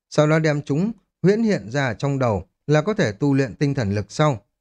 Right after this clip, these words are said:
Hắn nhìn Cao Thắng Hàn giống như nhìn một tên quản lý bán hàng đa cấp. "Phiến đá nát?" Cao Thắng Hàn giận dữ nói, "Vậy ngươi trả lại cho ta." Lâm Bắc Thần lập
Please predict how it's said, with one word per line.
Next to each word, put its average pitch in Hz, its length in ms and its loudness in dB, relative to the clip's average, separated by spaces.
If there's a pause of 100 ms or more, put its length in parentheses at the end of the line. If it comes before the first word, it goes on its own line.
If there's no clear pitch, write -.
(560)
Hắn 196 200 2
nhìn 165 220 0
Cao 196 140 0
Thắng 202 220 -4
Hàn 147 240 0
giống 147 220 0
như 208 100 2
nhìn 165 260 0
một 113 160 -6
tên 147 180 0
quản 117 200 -2
lý 113 220 0
bán 151 200 0
hàng 117 260 0
đa 117 140 0
cấp. 226 240 -2 (920)
"Phiến 160 220 2
đá 147 160 -2
nát?" 202 280 0 (440)
Cao 143 140 2
Thắng 175 180 -2
Hàn 117 240 -2
giận 110 220 -4
dữ 131 100 0
nói, 170 360 0 (260)
"Vậy 139 180 0
ngươi 143 140 0
trả 117 200 -2
lại 107 180 -2
cho 139 100 -2
ta." 156 240 0 (840)
Lâm 202 180 4
Bắc 233 160 0
Thần 139 260 0
lập 139 120 -2